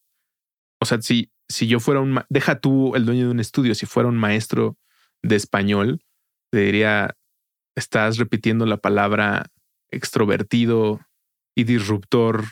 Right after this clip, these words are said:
en cada párrafo. No me estás diciendo nada más sobre una película de Gaspar Noé", lo cual quiero que sirva de pretexto para hablar sobre la moralidad en chat G P T,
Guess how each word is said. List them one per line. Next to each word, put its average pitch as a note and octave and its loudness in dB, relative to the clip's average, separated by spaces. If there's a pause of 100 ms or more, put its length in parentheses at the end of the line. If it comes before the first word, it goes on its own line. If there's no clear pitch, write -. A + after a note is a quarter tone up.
(160)
en A2+ 2
cada G#2+ 0
párrafo. C#3+ -4 (120)
No B2 -2
me A2+ 0
estás A2 -2
diciendo G#2+ -2 (1200)
nada A2+ 2
más A2 0
sobre A2+ 0
una A2 -2
película G#2+ 0
de G2+ 0
Gaspar A2 -4
Noé", D#3 0 (280)
lo C#3 4
cual E3 2 (340)
quiero C3 2
que - -12
sirva B2+ 0
de B2 0
pretexto B2+ -2
para A#2 0
hablar G#2 0
sobre - 0
la A2 2
moralidad A2 0
en A2+ -2
chat A#2 -4
G A2+ -8
P C#3+ -4
T, G3+ -2